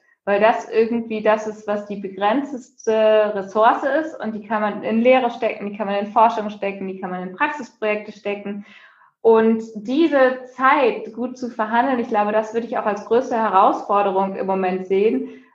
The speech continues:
ähm, weil das auch finanziell, wie du schon sagtest, recht schwer abzustecken ist. Wie viel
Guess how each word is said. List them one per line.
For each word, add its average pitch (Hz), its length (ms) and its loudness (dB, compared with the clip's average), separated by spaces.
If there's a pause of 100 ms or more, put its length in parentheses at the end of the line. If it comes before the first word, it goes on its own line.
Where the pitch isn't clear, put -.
(120)
ähm, 202 300 -2
weil 214 160 6
das 233 140 0
auch - 220 0
finanziell, 269 840 0
wie 269 80 -6
du 302 120 -4
schon 247 200 -2
sagtest, 226 400 -2
recht 233 200 -10
schwer 254 220 6
abzustecken - 720 -4
ist. 165 420 -14
Wie 220 140 -2
viel 202 580 0